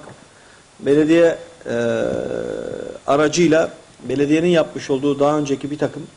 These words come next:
e, kaldırımlara, işte, e, araçların yavaşlamasını gerektirecek bazı, e, aparatlara zarar vermemek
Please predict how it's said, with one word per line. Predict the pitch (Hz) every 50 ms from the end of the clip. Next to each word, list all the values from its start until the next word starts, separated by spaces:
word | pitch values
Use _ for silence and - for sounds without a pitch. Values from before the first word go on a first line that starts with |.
| _ _ _ _ _ -
e, | - 107 107 107 107 107 104 101 104 104 - 50 52 55 53 53 53 52 52 - - 55 53 50 50 50 50 - - - 50 - - - - - _ - - _ _ _ _ _ - - _ _
kaldırımlara, | - - 139 143 143 143 139 139 135 131 127 131 127 135 - - - - _ _ _ - - - _
işte, | - - - -
e, | 123 120 120 - - - 123 113 110 110 110 113 110 110 110 110 110 - 53 53 - - - - - 50 - - - - 50 - - - - - - _ _ - - -
araçların | 135 131 127 127 - - 143 139 147 156 151 135 - - - -
yavaşlamasını | - 127 131 123 - - 143 139 123 131 147 147 143
gerektirecek | 135 135 135 131 131 - 135 123 131 139 139 - - - - - _ _ _ _ _ _ -
bazı, | - 123 127 123 131 135 131 131 - - - _ _ _ _ _ _ _ _ -
e, | 120
aparatlara | 120 - - 143 135 - 151 139 131 131 - 143 147 151
zarar | 131 143 147 156 156 151
vermemek | 147 147 143 139 127 123 135 139 - -